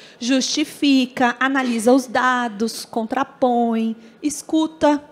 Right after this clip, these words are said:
né? No sistema um, por isso quando fica a dica, quando você estiver discutindo com alguém que a pessoa não tá te escutando, você fala, "Você tá no sistema um,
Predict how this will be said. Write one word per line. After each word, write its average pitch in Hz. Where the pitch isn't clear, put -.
né? 240
No 311
sistema 254
um, 269
por 311
isso 392
quando 302
fica 302
a -
dica, 185
quando 311
você 285
estiver 233
discutindo 294
com 302
alguém 214
que 214
a 202
pessoa 220
não 262
tá 269
te 269
escutando, 233
você 247
fala, 202
"Você 359
tá 320
no 277
sistema 269
um, 180